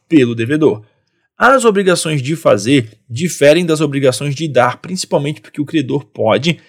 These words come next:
conforme as circunstâncias, não aceitar a prestação por terceiro, enquanto nestas se admite o cumprimento por outros estranhos aos interessados, tá? Isso tudo está lá no artigo trezentos e cinco do Código Civil, tá?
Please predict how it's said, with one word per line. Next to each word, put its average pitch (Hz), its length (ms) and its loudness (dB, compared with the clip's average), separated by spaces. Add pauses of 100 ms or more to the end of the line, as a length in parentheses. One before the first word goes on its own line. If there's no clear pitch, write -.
(140)
conforme 196 580 0
as 180 80 -2
circunstâncias, 147 800 -6 (240)
não 208 340 0
aceitar 214 440 2
a 202 80 4
prestação 165 600 -2
por 175 520 -4
terceiro, 165 520 -2 (240)
enquanto 175 640 -2 (220)
nestas 160 680 0 (160)
se - 160 0
admite 175 500 0
o 160 60 -8
cumprimento 147 560 -6
por - 180 -2
outros 214 500 2
estranhos 196 600 -2
aos 180 500 2
interessados, 170 680 0
tá? 131 400 0
Isso 120 240 -8
tudo 175 240 -4
está 143 180 0
lá 135 100 2
no 139 60 -4
artigo 143 300 -4 (220)
trezentos 147 640 0
e 180 80 -6
cinco 131 440 -6 (160)
do 143 280 0 (100)
Código 127 480 2
Civil, 135 640 -4
tá? 143 360 0